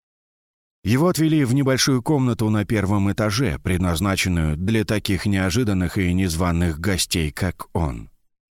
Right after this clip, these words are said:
Мебель в комнате практически отсутствовала. Стояло тут только некое подобие кровати, довольно жесткой, и пара стульев,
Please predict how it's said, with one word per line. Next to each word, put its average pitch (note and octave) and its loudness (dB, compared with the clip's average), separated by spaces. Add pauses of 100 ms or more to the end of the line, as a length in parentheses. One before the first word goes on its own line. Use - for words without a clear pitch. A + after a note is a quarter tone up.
(300)
Мебель F3 2
в - -4
комнате D3 0
практически C3 -2
отсутствовала. C#2 -4 (240)
Стояло E3 0
тут - -2
только G#2 0
некое F#2+ 0
подобие F2 0
кровати, G2 -2 (280)
довольно D3 2
жесткой, C#2 -4 (140)
и F#2 2
пара G2+ -2
стульев, C#2+ -2